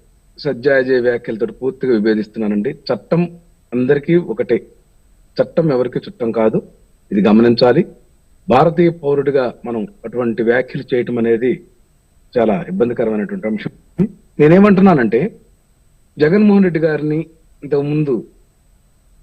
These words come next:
ఆ, మన అజయ్ గారు మాట్లాడుతూ ఇంత పెద్ద దొంగ అని వాళ్ళ కుమార్తెలు లండన్లో చదివేటప్పుడు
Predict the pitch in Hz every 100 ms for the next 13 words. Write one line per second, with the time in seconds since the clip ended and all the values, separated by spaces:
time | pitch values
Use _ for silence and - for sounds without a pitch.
0 | _ _ - 156 143 139 139 131 131 131
1 | 127 113 87 - _ _ _ 131 131 135
2 | 131 127 120 120 123 113 143 147 _ _
3 | _ _ _ _ _ _ - 147 147 160
4 | 147 139 139 139 135 139 131 127 123 135
5 | 135 - 127 123 123 127 127 120 117 104
6 | 110 117 117 117